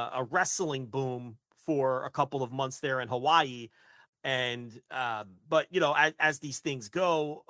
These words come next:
you know, eventually it, it starts to wear down, and, and it's just, it's unsustainable to have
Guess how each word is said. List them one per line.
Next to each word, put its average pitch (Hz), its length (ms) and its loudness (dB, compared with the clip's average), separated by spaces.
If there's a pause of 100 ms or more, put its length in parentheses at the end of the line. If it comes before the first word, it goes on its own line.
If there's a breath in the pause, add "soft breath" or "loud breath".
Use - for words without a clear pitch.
(120)
you 165 120 -6
know, 147 140 0
eventually 139 600 -4
it, 131 220 -10 (120)
it 135 140 -10
starts - 380 -4
to 139 80 -6
wear 139 260 -2
down, 127 400 0
and, 117 260 -10 (380 soft breath)
and 113 380 -6
it's 131 180 -10
just, 139 220 -6
it's - 120 -6
unsustainable 139 760 -2
to 123 60 -2
have 117 340 2